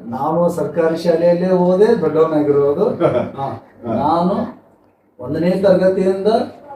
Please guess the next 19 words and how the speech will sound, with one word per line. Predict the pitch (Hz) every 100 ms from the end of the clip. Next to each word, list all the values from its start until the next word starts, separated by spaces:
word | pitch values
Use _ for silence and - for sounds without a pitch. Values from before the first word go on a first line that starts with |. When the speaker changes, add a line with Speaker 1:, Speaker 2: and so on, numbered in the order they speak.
| -
Speaker 1:
ನಾನು | - 151
ಬಿ | 127 139
ಎ | 165 208 214 - -
ಏನು | 156 170
ಮುಗಿತು, | 160 170 156 170 175
ಪಿ | 147 151
ಜಿ | 185
ಡ್ರಾಮಾ | 202 147 - 180 180
ಡಿಪ್ಲೊಮಾ | 151 165 170 175 -
ಕೋರ್ಸ್ | 175 175 151
ಮಾಡೋವರೆಗೂ | 143 165 175 170 214 202
ನಾನು | 160 170 226
ಸರ್ಕಾರಿಯ | - - - 170 170 180 190 220 - - - - - _ _ _ _ - _ _
ಸಂಸ್ಥೆಯಲ್ಲೇ | 151 165 175 160 185 233
ಕಲ್ತಿದ್ದು. | 160 143 147 127 160 214 - - - _ _ _ -
ಹಾಗಾಗಿ | 208 180 190 165 170 214 - - -
ಇವತ್ತು | 131 170 175 202
ನಾನೇ | 156 - 214 226
ಉದಾಹರಣೆ. | 185 185 170 - -